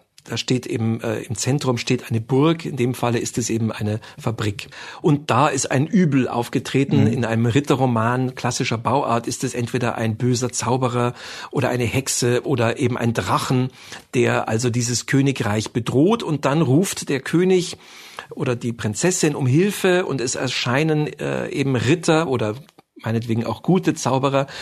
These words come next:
Speaker 1: die sich auf den Weg machen, um eben das Ungeheuer zu bekämpfen. Das sind in dem Falle eben die Ärzte, die von Düsseldorf aufbrechen, um die Pocken zu bekämpfen. Und der junge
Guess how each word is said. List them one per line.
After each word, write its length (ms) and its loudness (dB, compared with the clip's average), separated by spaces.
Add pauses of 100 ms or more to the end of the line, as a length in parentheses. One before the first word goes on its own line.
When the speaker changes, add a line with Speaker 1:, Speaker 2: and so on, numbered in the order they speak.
(260)
Speaker 1:
die 80 4
sich 200 0
auf 120 0
den 160 2
Weg 180 2
machen, 280 0
um 260 2
eben 280 0
das 200 -4
Ungeheuer 460 2
zu 120 -6
bekämpfen. 480 -2
Das 160 -2
sind 160 -2
in 120 -2
dem 140 0
Falle 260 -2
eben 280 -2 (380)
die 100 -4
Ärzte, 540 0
die 140 0
von 200 0
Düsseldorf 540 2
aufbrechen, 640 -2 (340)
um 140 4
die 80 0
Pocken 320 -2
zu 140 -6
bekämpfen. 460 -6
Und 260 -4 (680)
der 80 2
junge 480 4